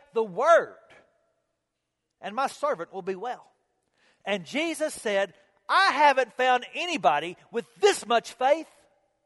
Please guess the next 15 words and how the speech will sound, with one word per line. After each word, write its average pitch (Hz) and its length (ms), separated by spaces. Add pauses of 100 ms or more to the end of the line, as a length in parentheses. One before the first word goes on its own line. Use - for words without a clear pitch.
(760)
in 262 140
all 285 220
Israel." 247 500 (2500)
Now, 175 100
you 247 280
and 247 80
I 226 120
have 202 220
to 180 60
be 160 180
honest. 165 580 (1000)
We 247 260
have 240 320
been 202 300
guilty 151 640